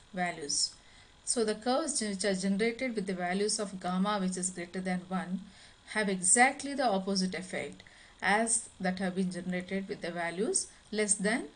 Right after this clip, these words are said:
one. So we can see that it becomes an identity transformation when the C is equal to gamma is equal to one.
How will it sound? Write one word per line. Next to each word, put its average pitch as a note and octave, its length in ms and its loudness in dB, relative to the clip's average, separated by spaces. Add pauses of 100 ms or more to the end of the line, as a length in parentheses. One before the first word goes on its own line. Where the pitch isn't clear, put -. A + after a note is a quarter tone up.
(220)
one. C3 260 -8 (600)
So - 160 0
we B3+ 100 -2
can C4 180 4
see C#4+ 220 2
that B3 280 4
it G3 140 0
becomes C4+ 400 0
an C4+ 180 0
identity A#3 600 0
transformation F#3 960 0 (260)
when G#3 160 -2
the G3 180 2 (140)
C A#3+ 300 2
is G#3+ 140 2
equal G#3 220 -2
to F#3+ 100 -2
gamma F#3 360 0
is F3 180 -2
equal - 300 -8
to F#4+ 180 2 (320)
one. F3+ 220 -2